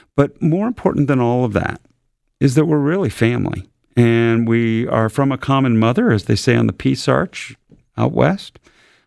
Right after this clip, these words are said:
Um, but we are from common beginnings. And our, uh, I can't tell you, we have, according to the U S government,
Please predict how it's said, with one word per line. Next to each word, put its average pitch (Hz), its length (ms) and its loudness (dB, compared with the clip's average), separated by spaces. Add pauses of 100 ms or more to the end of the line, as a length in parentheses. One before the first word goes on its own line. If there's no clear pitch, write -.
(100)
Um, 131 320 0
but 131 240 -2
we 147 180 0
are 151 200 -2
from 156 220 0
common 156 380 0
beginnings. 131 680 -2 (160)
And 123 320 2
our, 131 420 0 (420)
uh, 117 200 0 (100)
I 123 120 -2
can't 160 300 -4
tell 147 220 -2
you, 127 160 -2
we 139 220 0
have, 151 340 0 (340)
according 175 480 -2
to 120 120 -6
the 110 140 0
U 123 140 0
S 107 140 -4
government, 131 680 0